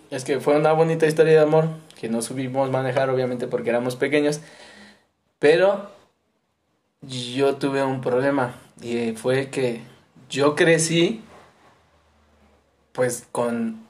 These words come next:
compañía. Yo no estaba acostumbrado a estar solo, o sea, mi proceso de adolescente a adulto, pues, era estar con alguien,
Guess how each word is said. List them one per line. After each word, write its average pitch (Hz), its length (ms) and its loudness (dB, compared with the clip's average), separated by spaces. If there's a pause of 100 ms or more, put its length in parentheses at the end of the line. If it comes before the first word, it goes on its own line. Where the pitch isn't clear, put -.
(280)
compañía. 123 800 0 (640)
Yo 127 220 -2
no 135 420 -2
estaba 123 360 -2
acostumbrado 113 680 -4
a 113 40 -4
estar 113 220 -6
solo, 139 220 -2
o 123 40 0
sea, 123 140 -4
mi 123 160 -6
proceso 135 540 2
de 143 120 2
adolescente 127 840 0
a 110 380 -4
adulto, 143 560 -2 (1080)
pues, 113 400 -6 (320)
era 120 560 0
estar 127 280 2
con 127 140 0
alguien, 127 300 0